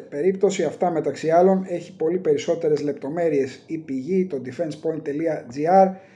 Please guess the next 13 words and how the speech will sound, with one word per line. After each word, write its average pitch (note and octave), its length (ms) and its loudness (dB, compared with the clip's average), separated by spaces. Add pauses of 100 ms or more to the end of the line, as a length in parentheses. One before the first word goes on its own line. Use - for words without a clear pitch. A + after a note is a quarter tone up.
(200)
Λέει F#3 540 4
ο, C#3+ 340 0
η C3+ 200 -4
Greenpeace F3+ 460 2
ότι E3 160 -2
περνάει E3 420 -2
ο D#3 40 4
αγωγός D3+ 440 2
μέσα F3 260 0
από E3+ 160 -4
αμφισβητούμενα C#3+ 960 -2
θαλάσσια D3 560 0
σύνορα F3 520 2